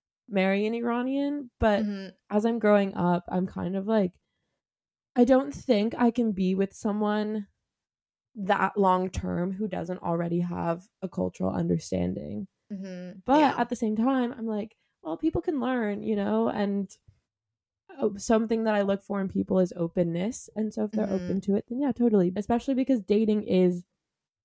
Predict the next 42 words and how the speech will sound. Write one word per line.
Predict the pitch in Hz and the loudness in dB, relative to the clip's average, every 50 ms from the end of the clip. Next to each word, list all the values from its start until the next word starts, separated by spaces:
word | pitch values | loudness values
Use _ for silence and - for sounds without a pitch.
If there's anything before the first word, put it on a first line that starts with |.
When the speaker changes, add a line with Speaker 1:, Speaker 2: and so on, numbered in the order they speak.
| _ - | _ -4
Speaker 1:
exploration. | 233 247 - - - 262 262 269 302 330 302 - - 190 190 196 202 214 214 190 - _ _ _ _ _ - | -4 -4 -4 -4 0 2 4 4 4 4 2 2 0 -2 -2 -4 -8 -10 -12 -14 -16 _ _ _ _ _ -8
Speaker 2:
Yeah. | 220 196 190 - 226 | -6 -4 -2 -2 -2
Speaker 1:
You | 214 | 0
know? | 220 226 240 247 262 269 - _ _ _ _ _ _ _ _ _ - | 0 0 0 -2 -2 -4 -8 _ _ _ _ _ _ _ _ _ -4
Can't, | 262 254 254 262 196 | -2 -2 -2 -2 -4
Speaker 2:
Mm-hmm. | 190 190 185 180 180 - _ _ _ - | -6 -8 -8 -10 -12 -14 _ _ _ -2
Speaker 1:
you | 233 262 | 0 2
don't | 285 302 320 247 | 4 2 2 2
know | 233 233 233 | 2 2 4
what | 226 220 - | 4 2 2
you | 214 214 | 0 -2
want | 196 196 190 185 180 180 - - - - _ | 0 0 0 0 -2 -2 -4 -8 -12 -12 _
until | - 196 196 190 175 - - 185 175 165 165 160 160 165 - - | -2 -2 0 -2 -2 -2 -2 -2 0 2 2 0 0 -2 -4 -6
you | - 180 180 180 180 175 175 175 175 196 - - _ _ _ _ - | -6 -4 -2 0 2 2 2 0 0 -4 -6 -8 _ _ _ _ -6
figure | 175 165 180 180 180 | -4 0 2 4 4
it | 190 196 | 4 4
out, | 190 - 170 160 175 180 - _ _ _ _ _ _ - | 2 2 0 -4 -4 -6 -6 _ _ _ _ _ _ -6
which | 190 185 180 | -4 -4 -4
Speaker 2:
Mm-hmm. | - 196 | -2 0
Speaker 1:
sounds | 185 185 185 190 196 185 185 160 | 2 2 2 2 2 -2 -2 0
dumb, | 202 190 185 165 160 165 165 | 0 0 2 0 -2 -4 -2
but | 160 165 165 | -2 -2 -2
it's | 170 - - - - | -2 -6 -10 -18 -8
true. | - - 185 160 | -2 0 2 2
You | 160 170 175 175 | 2 0 -2 -4
can | - 202 190 | -4 -2 0
know | 190 208 | 2 2
what | 220 208 208 | 2 4 4
you | 220 214 | 2 2
Speaker 2:
Yeah. | 190 190 | 2 0
Speaker 1:
want | 190 202 | 0 -2
on | 190 185 175 | -2 -4 -2
paper, | - 196 190 190 - 185 175 180 180 | 0 0 0 0 0 0 -2 -2 -2
but | 180 185 180 - - | -2 -4 -6 -4 -2
then | 185 180 180 180 - _ _ _ _ _ _ _ _ | -2 -2 -2 -4 -6 _ _ _ _ _ _ _ _
get | 285 285 277 | 4 4 6
it | 254 233 233 226 - | 6 6 4 4 2
and | - 196 202 | 2 0 0
it | 190 - | 0 0
not | - 185 - - | 0 0 0 0
work | 208 175 175 - - | 0 -2 -2 -2 0
out. | 190 180 165 170 - | 0 0 0 -2 -4